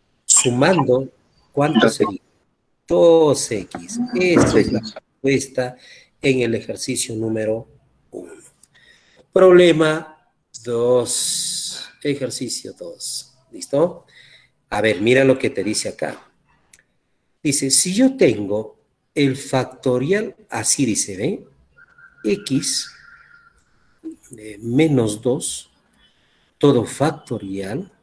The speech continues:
y este es igual a cuatro por tres factorial. Ya me contestas en una,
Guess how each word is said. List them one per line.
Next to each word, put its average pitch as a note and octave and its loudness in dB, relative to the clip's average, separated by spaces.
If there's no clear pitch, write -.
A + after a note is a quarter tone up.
y A2+ -2
este A#2+ -4
es - -2
igual G#2 -2
a - -10
cuatro F3 -4
por G2+ -6
tres F#3+ 0
factorial. - -12
Ya C#4+ -2
me D#3 2
contestas D3+ 2
en F#3+ 2
una, G#2 0